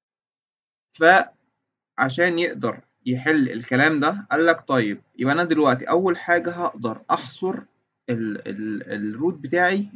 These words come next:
من فين لفين؟ الانترفال بتاعتي وليكن مثلًا من عند x بتساوي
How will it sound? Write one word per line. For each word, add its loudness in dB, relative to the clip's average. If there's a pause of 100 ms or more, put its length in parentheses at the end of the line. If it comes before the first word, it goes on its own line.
من 2
فين -2
لفين؟ -2
الانترفال 0
بتاعتي -2
وليكن -2
مثلًا -2 (280)
من 0
عند 2
x -8
بتساوي -2